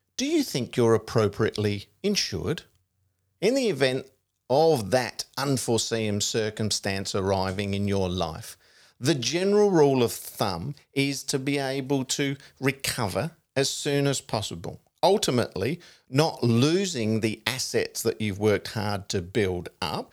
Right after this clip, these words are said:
and certainly not leaving you or your loved ones facing mountains of debt. So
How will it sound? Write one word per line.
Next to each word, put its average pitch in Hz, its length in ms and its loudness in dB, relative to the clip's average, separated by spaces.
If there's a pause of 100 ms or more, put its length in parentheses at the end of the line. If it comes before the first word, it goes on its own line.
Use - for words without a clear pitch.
(380)
and 123 260 0
certainly 127 1120 -2 (300)
not 143 280 0
leaving 123 540 2
you 127 600 0
or 123 260 2
your 113 280 4
loved 131 480 0
ones 104 520 -2 (180)
facing 151 640 -2
mountains 110 840 0
of 98 360 -2
debt. - 400 -4 (640)
So - 360 -2